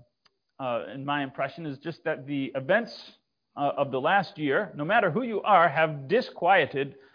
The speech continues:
the world in general, um, and, um, including Christians. And we are, I think, sometimes often under the impression that we are the only ones in the history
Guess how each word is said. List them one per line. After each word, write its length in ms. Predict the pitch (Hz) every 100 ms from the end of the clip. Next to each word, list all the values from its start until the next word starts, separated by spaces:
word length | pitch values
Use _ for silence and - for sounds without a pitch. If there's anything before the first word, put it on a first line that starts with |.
| _ _ _
the 120 | 147
world 380 | 165 185 226 190
in 140 | 143
general, 420 | 123 202 180 117 - - _ _ _ -
um, 400 | 135 117 113 113 151
and, 320 | 160 151 127 - _ _ _ -
um, 460 | 135 127 60 110 - _ _ _ _ _ _ _
including 400 | 165 170 233 277
Christians. 640 | 202 220 - 123 - - _ _ _ _ _ _ _ _ _ -
And 480 | 175 156 147 139 - - _ _ _ _ _ -
we 160 | 160
are, 360 | 180 165 160 143 - _ _ _ _ _ _ -
I 60 |
think, 280 | 151 196 - - _
sometimes 560 | - 208 214 208 185 -
often 380 | 160 170 170 160
under 300 | 170 175 170
the 320 | 143 151 147
impression 680 | - 131 - 180 170 170 214 - _ _ _ _ _
that 480 | 139 127 139 - - - _ _ _ _ _ _ _ _
we 220 | 135 208
are 100 | 233
the 240 | 196 202 190
only 320 | - 214 214
ones 340 | 190 196 185
in 100 | 165
the 100 | 160
history 640 | 151 196 196 - 185 170